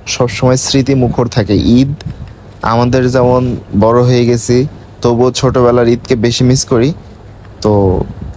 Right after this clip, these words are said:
আমি চাই ওদের যে ছোটবেলা চলে, ওইটা আরও বেশি মুখরিত হয়ে থাক। বড় হইলে যেন ওরা মনে রাখতে পারে, "না, আমরা ঈদ সেলিব্রেশন বা ঈদ সালামি সেল-, সেলিব্রেশনটা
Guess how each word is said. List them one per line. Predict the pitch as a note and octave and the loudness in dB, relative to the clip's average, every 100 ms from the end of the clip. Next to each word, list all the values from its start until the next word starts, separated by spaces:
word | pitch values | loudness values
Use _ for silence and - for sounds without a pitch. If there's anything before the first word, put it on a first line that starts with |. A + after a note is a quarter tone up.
| - | -4
আমি | A2+ C3 | 0 0
চাই | B2 B2+ C#3+ F#3 | 2 2 2 0
ওদের | - B2 C#3 A2+ - | -2 0 0 -2 -4
যে | C3 B2+ | -2 0
ছোটবেলা | - C3 C#3+ D3 C3 | -2 0 2 4 2
চলে, | - G#2+ G#2+ - - - - - | 2 2 0 -2 -10 -16 -18 -4
ওইটা | A#2 B2 D3+ E3+ | -2 0 0 0
আরও | D2+ B2 C3+ | 0 0 0
বেশি | A#2+ B2 - C#3 C#3+ - - - - C#3 | 0 -2 0 0 0 -4 -16 -18 -4 2
মুখরিত | C#3 C3+ D#3 D3 C3+ | 2 2 2 2 0
হয়ে | A#2 A#2 | 0 0
থাক। | G#2+ G2+ - - | 0 -2 -2 -2
বড় | G#2 A2+ B2+ | 0 2 2
হইলে | B2+ B2 B2 | 2 2 2
যেন | A#2+ A#2+ | 2 2
ওরা | A#2+ A2+ A#2 - - - - - | 2 2 0 -6 -20 -20 -20 -4
মনে | A#2+ C3+ D3+ | 0 2 2
রাখতে | C3+ - | 0 -2
পারে, | A#2+ A#2 A2+ G#2+ G2 | -2 2 2 4 2
"না, | F2+ G#2 | 2 0
আমরা | G#2 A2+ B2 | 0 2 2
ঈদ | A2+ A#2+ A#2+ | 2 2 0
সেলিব্রেশন | - B2 B2 A2+ A#2 - A2+ A2+ | -2 0 0 0 -2 0 0 2
বা | G#2+ | 2
ঈদ | A2 A2 | 2 -2
সালামি | - A2 A2 A2 | -2 0 2 0
সেল-, | - - G#2 - | -2 0 -2 -2
সেলিব্রেশনটা | - A#2 A2+ A2 A2 - B2+ B2 D#3 | -2 0 0 0 0 0 0 0 -2